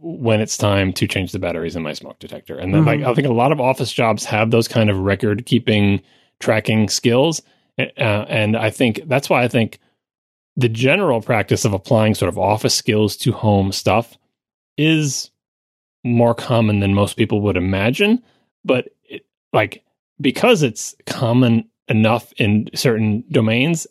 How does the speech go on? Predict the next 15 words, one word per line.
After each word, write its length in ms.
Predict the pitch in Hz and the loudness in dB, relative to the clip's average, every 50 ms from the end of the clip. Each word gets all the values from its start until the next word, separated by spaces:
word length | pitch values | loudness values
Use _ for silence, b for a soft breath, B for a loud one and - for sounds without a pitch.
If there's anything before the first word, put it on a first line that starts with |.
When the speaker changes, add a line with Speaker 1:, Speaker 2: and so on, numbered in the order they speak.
| _ | _
Speaker 1:
I 100 | - 123 | -4 -4
think 240 | 113 - 151 139 131 | -2 0 0 2 2
it 60 | 165 | 0
would 180 | 120 123 123 113 | 0 0 0 0
surprise 400 | - 139 - - 117 110 110 - | -2 -2 0 2 2 2 0 0
people 300 | - 123 117 113 120 107 | 0 -2 0 0 0 -2
to 80 | - - | 0 0
see 100 | - 117 | 0 0
exactly 680 | 98 95 98 101 101 107 92 104 - - 113 107 104 | 0 0 -4 -2 0 0 0 0 -2 -2 0 2 2
what 320 | 95 90 95 101 - _ _ | 4 2 2 0 -4 _ _
people 360 | - - 101 98 - 90 90 85 | -4 -4 -2 0 0 0 0 2
are 240 | - 101 95 98 98 | 2 0 0 0 -2
tracking. 560 | - - 110 73 78 - - 95 90 87 - _ _ | -4 -6 -6 -6 -6 -8 -8 -10 -10 -12 -18 _ _
Speaker 2:
I, 460 | 147 147 147 143 143 139 131 131 131 - - | -2 0 0 0 0 0 0 -2 -2 -4 -4
I 180 | 135 135 131 | -2 0 2